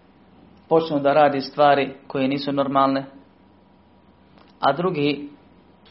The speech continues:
zato što je to postao običaj, počnu da pokazuju takve stvari da ne bi komšija rekla kako joj nije žao za čovjekom, na primjer, i tako dalje, pa i ona čupa kosu i grebe lice i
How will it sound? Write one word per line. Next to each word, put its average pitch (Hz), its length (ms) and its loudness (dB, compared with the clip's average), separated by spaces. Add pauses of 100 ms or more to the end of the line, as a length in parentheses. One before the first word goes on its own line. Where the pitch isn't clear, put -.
(320)
zato 151 200 -4
što 147 120 -2
je 147 100 -2
to 151 140 0
postao 151 420 0
običaj, 143 640 0 (1000)
počnu 160 280 0
da 143 180 0
pokazuju 139 580 0
takve 143 460 -2 (680)
stvari 139 680 2 (100)
da 143 100 0
ne 143 100 2
bi 139 120 -6
komšija 151 360 -4
rekla 139 240 -2
kako 139 240 -4
joj 131 60 -2
nije 135 200 -2
žao 123 240 0
za 127 140 -4
čovjekom, 123 440 -6
na 123 80 -6
primjer, 127 340 -6
i - 80 -10
tako 123 300 -8
dalje, 127 280 -4
pa 127 80 -8
i 135 80 -4
ona 139 220 -4
čupa 139 360 -10 (800)
kosu 139 380 -8
i 139 200 -12 (500)
grebe 123 380 -4
lice 127 500 -6
i 117 120 -14